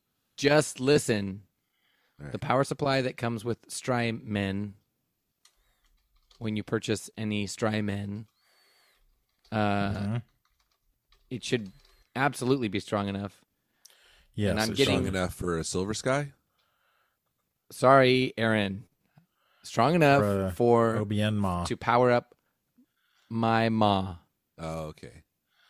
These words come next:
Speaker 1: My ma. Ma.
Speaker 3: Is that
Speaker 1: Um, and it is powering it up. I'm,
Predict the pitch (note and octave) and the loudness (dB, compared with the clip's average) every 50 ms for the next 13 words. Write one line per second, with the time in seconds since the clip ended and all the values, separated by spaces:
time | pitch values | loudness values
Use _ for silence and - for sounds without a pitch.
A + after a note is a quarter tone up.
0 | _ _ _ _ _ - - A#2+ A2 A2 A2 G#2+ G#2 G2+ G#2 A2 G#2 _ _ _ | _ _ _ _ _ -14 -6 -4 -2 0 0 2 0 0 -2 -6 -12 _ _ _
1 | _ _ _ _ _ _ _ _ _ _ _ _ _ _ _ _ _ _ _ _ | _ _ _ _ _ _ _ _ _ _ _ _ _ _ _ _ _ _ _ _
2 | _ _ A#2+ C3 D#3+ D#3 D3 C#3+ C#3 B2+ - - G2+ G2+ A2 - - - - - | _ _ -4 0 0 2 4 4 4 4 2 0 0 0 0 0 0 -8 -18 -20
3 | _ _ _ _ - B2+ B2+ B2 A#2+ A2 G2 - _ _ _ _ _ _ _ _ | _ _ _ _ -2 0 0 0 0 -2 -4 -10 _ _ _ _ _ _ _ _
4 | _ _ _ _ _ _ _ _ _ B2+ A#2+ A#2 A#2 A#2 - - B2 A#2 C3+ F3 | _ _ _ _ _ _ _ _ _ 0 2 2 2 0 0 0 2 4 6 6
5 | G3 F3+ - D3 C3+ A#2+ A#2 A2+ A2 G#2+ G#2+ G#2+ G#2+ A2+ - - _ A#2 A2 A2+ | 6 4 4 4 4 4 4 2 2 0 2 0 0 0 -2 -8 _ -4 -4 -4
6 | G#2+ - | -4 -6